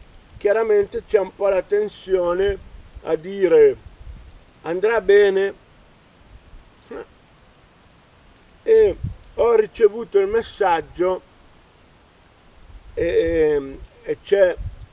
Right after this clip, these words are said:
una trama in tutto questo messaggio: "Noi siamo la vita e la morte, di che ti preoccupi?"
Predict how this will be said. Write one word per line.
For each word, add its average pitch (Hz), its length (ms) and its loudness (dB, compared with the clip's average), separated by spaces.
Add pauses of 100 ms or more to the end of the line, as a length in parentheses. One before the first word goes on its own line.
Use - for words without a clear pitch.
(600)
una 151 160 -8
trama 202 500 -2
in 143 100 -4
tutto 143 260 -18
questo 135 300 -14
messaggio: 131 760 -12 (720)
"Noi 240 280 2
siamo 208 460 0
la 170 140 4
vita - 340 -4
e - 20 0
la 226 120 -4
morte, 165 680 -8 (380)
di 190 140 -16
che 254 180 -6
ti 247 120 -14
preoccupi?" 233 760 -4